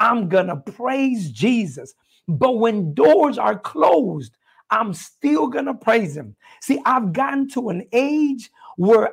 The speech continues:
I used to just praise him for open doors, but now I also praise him for closed doors, because if I had gone through that door, only the Lord knows what would have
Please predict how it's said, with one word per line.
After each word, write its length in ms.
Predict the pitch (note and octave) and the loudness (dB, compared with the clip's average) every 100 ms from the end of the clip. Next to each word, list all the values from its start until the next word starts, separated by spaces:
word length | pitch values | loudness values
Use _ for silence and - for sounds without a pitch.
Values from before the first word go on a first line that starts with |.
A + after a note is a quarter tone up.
| - | -2
I 120 | A3+ | 0
used 440 | G3 A#3 E4+ C#4 - | 0 0 0 -2 -6
to 80 | |
just 320 | F3+ F#3 G3+ - | -6 -4 -6 -8
praise 380 | B3 C4+ A#3 | -2 -2 -2
him 100 | C4 | -4
for 220 | G3 A3 - | -4 -4 0
open 420 | B3 - A#3+ G#3 | -2 -2 -6 0
doors, 440 | A#3 D4+ - B2+ - _ - C#3 | 2 2 0 -6 -16 _ -14 -4
but 240 | D3+ G#3 | 0 2
now 320 | A#3 C4+ B3 | 2 -2 0
I 240 | G3 G3 - | 0 0 2
also 360 | A3+ C#4 - A3+ | 2 2 -2 -2
praise 500 | - B3+ D4+ B3+ E3 | -2 -4 2 2 0
him 200 | D#3 C#3+ _ _ | -6 -8 _ _
for 240 | - - F#3+ | -4 -2 -2
closed 540 | - D#3+ B3+ C4 G3 | 0 4 4 4 0
doors, 260 | F#3 G3 B2+ | 4 4 2
because 360 | B2+ F3+ G3+ G3+ | -4 -2 -2 -2
if 160 | G3 | -2
I 120 | C4+ - | -4 -6
had 320 | - E3+ C3 | -8 -8 -4
gone 280 | D#4 D#4+ D4+ | -4 -4 -6
through 180 | D4 | -6
that 260 | B3+ C4 G#3 | -4 -4 0
door, 400 | C4+ C#4 - - _ _ - | 2 2 0 -6 _ _ 0
only 280 | C#4 C4+ A3+ | 4 4 4
the 160 | G3+ | 4
Lord 340 | G#3 B3+ B3 B3 | 2 2 2 2
knows 220 | A#3+ E3+ | 0 0
what 360 | F3+ C4+ - | 2 2 2
would 160 | G#3+ A#3 | 2 2
have 160 | G3 | 2